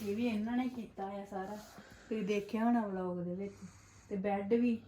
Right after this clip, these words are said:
ਦੁਬਾਰਾ ਲਿਆਂਦੇ। ਪਹਿਲਾਂ ਜਿਹੜੇ ਉਹ ਪਿਛਲੇ ਤੁਹਾਨੂੰ ਦਿਖਾਉਂਦੇ ਆ ਅਗਲੇ ਹਾਲ 'ਚ ਬੈੱਡ ਪਏ, ਉਹ ਪਹਿਲਾਂ ਇੱਥੇ ਹੁੰਦੇ ਸੀ,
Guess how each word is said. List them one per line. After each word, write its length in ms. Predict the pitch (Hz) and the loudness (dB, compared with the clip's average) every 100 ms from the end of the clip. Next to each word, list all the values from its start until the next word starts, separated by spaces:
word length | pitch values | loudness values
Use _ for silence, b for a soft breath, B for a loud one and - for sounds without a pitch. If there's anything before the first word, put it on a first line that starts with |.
| - | -6
ਦੁਬਾਰਾ 420 | 196 190 190 208 | -2 -2 0 0
ਲਿਆਂਦੇ। 420 | 214 220 226 190 196 | 0 0 0 -2 -2
ਪਹਿਲਾਂ 460 | 226 214 233 233 233 b b | -2 0 -2 -2 -6 b b
ਜਿਹੜੇ 260 | 220 226 247 | 2 6 8
ਉਹ 180 | 247 247 - - | 8 4 -4 -8
ਪਿਛਲੇ 320 | 240 233 226 | -6 -4 -4
ਤੁਹਾਨੂੰ 380 | 247 254 240 208 | -2 -2 0 -2
ਦਿਖਾਉਂਦੇ 540 | 220 226 214 214 233 | -2 -2 0 0 -2
ਆ 80 | 247 | -4
ਅਗਲੇ 220 | 220 214 | -4 -4
ਹਾਲ 300 | 233 233 226 | 0 2 0
'ਚ 120 | 214 | -2
ਬੈੱਡ 320 | 190 196 196 247 | -4 -2 -2 -4
ਪਏ, 280 | 240 220 | 2 4
ਉਹ 100 | 233 | 4
ਪਹਿਲਾਂ 320 | 247 233 220 220 | 2 0 0 -2
ਇੱਥੇ 340 | 202 - 240 | -4 -2 2
ਹੁੰਦੇ 380 | 254 240 190 | 4 4 0
ਸੀ, 120 | 185 | -2